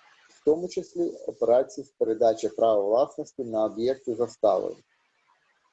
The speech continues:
позичальнику, кредитору, на товарі, що передаються на умовах товарного кредиту, а також передача об'єкта фінансового лізингу в користування лізингоотримувачів,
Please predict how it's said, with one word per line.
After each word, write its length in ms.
позичальнику, 760
кредитору, 840
на 100
товарі, 420
що 220
передаються 600
на 100
умовах 520
товарного 480
кредиту, 520
а 60
також 420
передача 460
об'єкта 480
фінансового 580
лізингу 480
в 140
користування 720
лізингоотримувачів, 1300